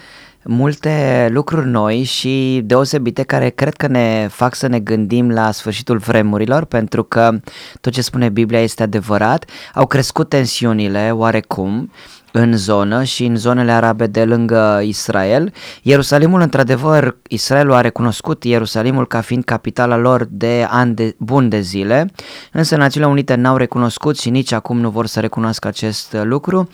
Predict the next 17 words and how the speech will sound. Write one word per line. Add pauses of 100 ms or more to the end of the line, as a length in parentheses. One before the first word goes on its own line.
(300)
Și
Statele
Unite
este
prima
țară
care
a
hotărât
ca
aceast-,
ca
ambasada
să
fie
mutată
acolo